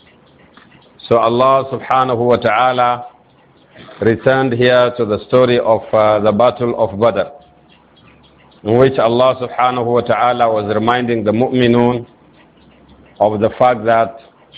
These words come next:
Allah subhanahu wa ta'ala had helped them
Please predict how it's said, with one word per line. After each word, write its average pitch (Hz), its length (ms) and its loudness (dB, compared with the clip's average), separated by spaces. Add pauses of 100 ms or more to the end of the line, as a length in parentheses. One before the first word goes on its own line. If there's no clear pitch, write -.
(1500)
Allah 120 400 0
subhanahu 131 500 -2
wa 127 180 2
ta'ala 120 580 0
had 110 160 -4
helped 123 380 -4
them 113 440 -4